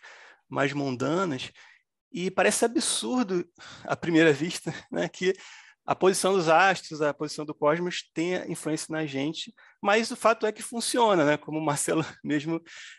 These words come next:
é, foi atrás de investigar e viu que funciona. Por que que você acha que funciona? O que que vo-, o que que você acha que, que o meca-, o, qual é esse mecanismo que faz isso funcionar? Seria a mente de Deus, que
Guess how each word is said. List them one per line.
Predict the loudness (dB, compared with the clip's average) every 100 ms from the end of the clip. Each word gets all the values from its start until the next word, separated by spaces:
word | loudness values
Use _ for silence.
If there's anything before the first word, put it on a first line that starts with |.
| _
é, | -2 0 0
foi | 2 2
atrás | 2 2 4 2
de | -2
investigar | -4 -4 -2 2 4
e | 4 0
viu | -6
que | -8 -10
funciona. | -8 -8 -4 -2 0 -2 -6 -18 _ _ _ _ _ _
Por | -2
que | 0 0
que | 2
você | 4 6
acha | 4 4 0
que | -4
funciona? | -4 -2 -2
O | -2
que | -6
que | -6
vo-, | -6 -6
o | -14
que | -10
que | -8
você | 0 0
acha | 0 -4
que, | -8 -8 -8 _ _ -20 _ _
que | -8
o | -2
meca-, | -2 0 0 0
o, | -2 -2
qual | 0
é | 0
esse | 0
mecanismo | -2 -2 -2 -2 -4
que | -2
faz | -2 -2
isso | -4
funcionar? | -10 -4 0 2 0
Seria | 0 2 4 4
a | 2
mente | -2 -4 -6
de | -10
Deus, | 0 2 2 -2
que | -4 -8